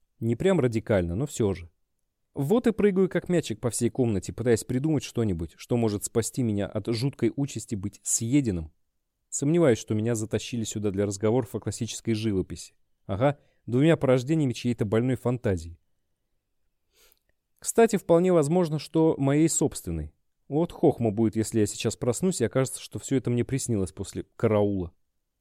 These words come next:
Я даже притормозил слегка свой забег, всерьез обдумывая такую возможность, за что немедленно поплатился. Мощный удар сносит меня с ног, отправляя в короткий полет.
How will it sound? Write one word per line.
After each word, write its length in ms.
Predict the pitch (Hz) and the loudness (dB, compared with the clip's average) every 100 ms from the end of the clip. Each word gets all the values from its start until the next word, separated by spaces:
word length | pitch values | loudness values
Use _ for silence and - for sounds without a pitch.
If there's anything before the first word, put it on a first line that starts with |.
| _ | _
Я 220 | 123 160 | 4 6
даже 220 | 170 160 160 | 6 4 2
притормозил 600 | 156 170 156 170 165 135 | -2 0 2 4 2 0
слегка 400 | - - - 92 | -4 -6 -4 -2
свой 220 | 104 98 | 0 0
забег, 500 | 101 104 101 - _ | 0 0 -2 -6 _
всерьез 400 | - 107 131 - | -4 0 0 0
обдумывая 480 | 117 117 143 123 110 | 0 0 2 2 2
такую 320 | 113 - 113 | 0 -2 0
возможность, 640 | 107 113 107 82 85 - - | 0 0 -2 -4 -8 -16 -14
за 220 | 107 117 | -4 -4
что 160 | - 120 | 0 0
немедленно 480 | 110 147 160 143 | 2 2 2 -2
поплатился. 640 | 123 123 120 - 87 - - _ _ _ _ _ | -4 -4 -4 -4 -10 -10 -16 _ _ _ _ _
Мощный 360 | 180 202 - 151 | 4 4 4 0
удар 300 | 143 165 147 | 4 2 2
сносит 400 | - 139 120 - | 0 0 -2 -2
меня 200 | 123 120 | -2 0
с 120 | - | 0
ног, 240 | 135 123 | 0 0
отправляя 420 | 107 - 110 117 110 | -2 0 2 2 0
в 80 | |
короткий 360 | - 107 107 101 | 0 -2 -2 -4
полет. 420 | - 95 82 - | -2 -2 -2 -8